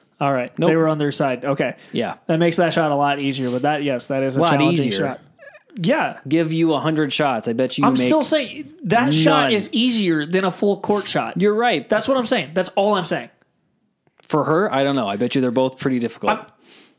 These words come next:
Speaker 1: for Caitlin Clark, no. She, she makes everything look easy.
Speaker 2: Everything.
Speaker 1: Yes.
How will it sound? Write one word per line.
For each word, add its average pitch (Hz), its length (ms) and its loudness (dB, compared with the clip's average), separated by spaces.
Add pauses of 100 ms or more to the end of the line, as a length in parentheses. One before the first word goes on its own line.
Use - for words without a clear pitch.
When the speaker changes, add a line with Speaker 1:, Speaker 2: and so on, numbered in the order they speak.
(1700)
Speaker 1:
for 214 180 -2
Caitlin 190 300 -4
Clark, 160 240 -2
no. 135 300 -4
She, - 260 -6
she 220 160 -2
makes 214 220 -2
everything 151 440 -4
look 123 160 -6
easy. 123 380 -12 (880)
Speaker 2:
Everything. 120 440 -2 (320)
Speaker 1:
Yes. - 280 -8